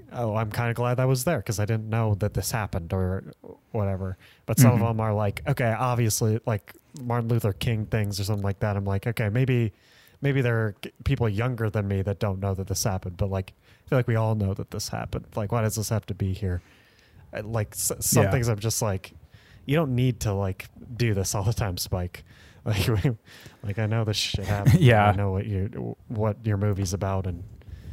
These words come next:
Speaker 1: we're all good. <laughs>
Speaker 2: Yeah, that was my thing, is, like, I think a good example of a movie that handles sort of Trump era politics really well is actually Knives Out.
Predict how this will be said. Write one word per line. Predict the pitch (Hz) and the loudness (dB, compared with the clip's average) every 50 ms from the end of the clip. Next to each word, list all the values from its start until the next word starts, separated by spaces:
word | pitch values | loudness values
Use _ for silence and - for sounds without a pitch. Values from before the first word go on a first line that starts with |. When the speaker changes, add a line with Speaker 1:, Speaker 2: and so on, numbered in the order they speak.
| - - - - - - - - - - - - - _ _ _ _ _ - 107 | -16 -16 -16 -16 -14 -14 -14 -16 -16 -18 -20 -20 -20 _ _ _ _ _ -8 -6
Speaker 1:
we're | 95 | -4
all | 90 95 | -4 -4
good. | 87 90 87 87 85 - - - | -4 -4 -6 -6 -6 -10 -10 -8
<laughs> | - - - | -6 -6 -4
Speaker 2:
Yeah, | - 147 135 135 131 127 | 2 6 8 10 10 10
that | 123 143 170 208 | 10 10 10 10
was | 214 185 160 | 10 8 8
my | 160 160 165 | 8 8 8
thing, | - 165 147 | 8 8 8
is, | 135 123 | 10 10
like, | 139 135 131 - - - | 10 8 8 6 6 6
I | 135 131 | 6 8
think | - - 202 208 214 | 8 8 6 8 8
a | 180 | 8
good | - 151 147 | 8 10 8
example | 143 131 117 - 127 123 123 117 131 127 | 10 8 8 8 10 10 10 10 10 8
of | 117 117 | 10 10
a | 117 | 12
movie | 117 120 120 120 117 | 12 12 12 12 10
that | 117 117 | 8 8
handles | - - 135 127 123 120 123 117 113 110 | 6 8 8 10 10 12 12 10 10 8
sort | - - 127 120 | 8 8 8 10
of | 113 110 - | 8 8 4
Trump | - - - 127 123 120 117 | 2 6 8 8 8 8 8
era | 120 120 117 113 110 110 107 | 8 10 10 10 10 10 8
politics | - - - 113 113 113 113 - - 127 113 - - | 8 8 8 8 10 8 8 8 6 4 4 6 8
really | 127 117 113 | 10 10 10
well | 110 107 107 110 117 120 123 | 10 10 10 10 12 10 10
is | 113 104 | 10 10
actually | 117 110 107 - - 131 117 | 8 8 6 6 6 6 8
Knives | 110 110 113 113 110 104 104 | 8 8 10 8 8 8 6
Out. | 98 101 113 139 160 - | 6 8 8 8 8 6